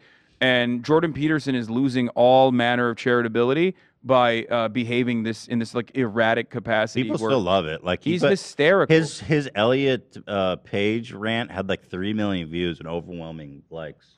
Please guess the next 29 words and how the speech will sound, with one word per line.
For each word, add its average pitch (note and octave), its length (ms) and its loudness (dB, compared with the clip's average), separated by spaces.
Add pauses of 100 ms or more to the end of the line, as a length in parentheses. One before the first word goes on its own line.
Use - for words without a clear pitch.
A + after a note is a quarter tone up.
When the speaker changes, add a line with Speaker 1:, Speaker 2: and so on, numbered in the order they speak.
(160)
Speaker 1:
It's A#2 140 -12
Speaker 2:
People G#2+ 120 -12
Speaker 1:
so A#2+ 40 -8
Speaker 2:
still B2+ 220 0
ride F2+ 220 -4
Speaker 1:
funny, A2+ 180 -4
Speaker 2:
for D#2+ 100 -4
it. D#2+ 40 0
Speaker 1:
though. G#2 320 -4
It, - 160 -4
it, C#3+ 180 -2
I D#3+ 80 2
mean, A3 140 -2
yeah, B3 160 -2
there's C3 180 -6
Speaker 2:
But A#2+ 140 4
it's B2+ 100 2
Speaker 1:
hella D3+ 260 6
Speaker 2:
so A#2+ 60 0
easy B2+ 140 2
to F3+ 60 0
Speaker 1:
transphobic F3+ 120 -2
Speaker 2:
make - 140 -2
Speaker 1:
people. A#2 120 -6
Speaker 2:
fun F2 140 -2
of F2 80 0
Speaker 1:
There's C3+ 80 -6
Speaker 2:
now. D#2 240 -10 (320)
Speaker 1:
Yeah. A#2 240 -2